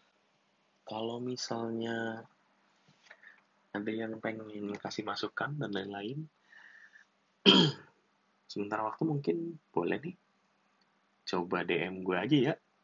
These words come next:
di at darius dot onyl, O N Y L. Terus nanti di situ silahkan kasih masukan, em, kira-kira mau ngangkat topik apa,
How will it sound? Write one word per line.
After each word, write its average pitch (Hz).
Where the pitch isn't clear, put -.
di 90
at -
darius 95
dot -
onyl, 95
O 95
N 98
Y 92
L. 85
Terus 92
nanti 107
di -
situ 110
silahkan 104
kasih 95
masukan, 98
em, 85
kira-kira 82
mau 80
ngangkat 80
topik -
apa, 117